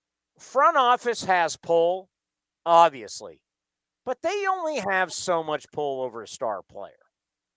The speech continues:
If you're a star player and you go, "No, I'm not, I'm walking back out there.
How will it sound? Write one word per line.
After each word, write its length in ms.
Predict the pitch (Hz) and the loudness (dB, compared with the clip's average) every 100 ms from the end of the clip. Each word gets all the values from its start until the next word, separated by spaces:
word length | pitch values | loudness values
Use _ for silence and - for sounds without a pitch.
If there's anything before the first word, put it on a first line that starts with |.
| _ _ _ _ _ - | _ _ _ _ _ -6
If 200 | 226 214 | -6 -4
you're 240 | 302 370 | -2 0
a 20 | 262 | 0
star 460 | - 202 185 185 | 0 4 4 4
player 560 | - 156 160 156 165 180 | 0 0 2 2 0 -4
and 160 | 151 165 | -10 -6
you 80 | |
go, 160 | 156 156 | -2 -2
"No, 300 | 147 160 151 | 0 0 0
I'm 120 | 139 | -2
not, 200 | 143 143 _ _ _ - | -2 -4 _ _ _ -6
I'm 240 | 233 330 | -4 0
walking 460 | 254 262 269 233 220 | 6 6 6 -6 0
back 360 | 202 196 180 | 2 2 2
out 220 | 180 180 - | 0 0 0
there. 160 | 135 | -10